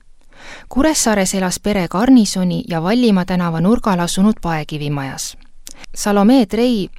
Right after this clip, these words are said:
isa oli linnavolinik Mihkel Trei, kes alates tuhande üheksasaja neljandast aastast pidas Kuressaares kaubamaja nimega Estonia. Tegemist oli riide, pudu, moe ja muusikariistade kauplusega.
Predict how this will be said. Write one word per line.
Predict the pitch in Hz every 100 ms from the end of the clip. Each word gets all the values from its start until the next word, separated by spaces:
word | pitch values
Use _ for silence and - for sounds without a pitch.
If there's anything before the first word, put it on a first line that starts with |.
| - -
isa | 220 247 247 190 -
oli | 180 165
linnavolinik | 180 262 233 196 190 175 - 180
Mihkel | 190 - 226 220
Trei, | 160 147 139 - - - - - -
kes | 185 208
alates | 226 208 - 165
tuhande | - 190 175 190
üheksasaja | 226 - 175 170
neljandast | 233 233 170 160 -
aastast | 254 262 - 185 - - -
pidas | 190 185 -
Kuressaares | - 254 233 - 190 156 -
kaubamaja | 180 247 240 196 180 175 180 - -
nimega | 170 185 208 226
Estonia. | 226 - 160 151 143 131 123 - - - - -
Tegemist | 214 214 180 - 185
oli | 160
riide, | 165 240 247 175 160 -
pudu, | 208 233 214 160 156
moe | 185 240 196 151
ja | 156
muusikariistade | 156 196 233 220 156 156 160 202 208
kauplusega. | 170 156 - - - - -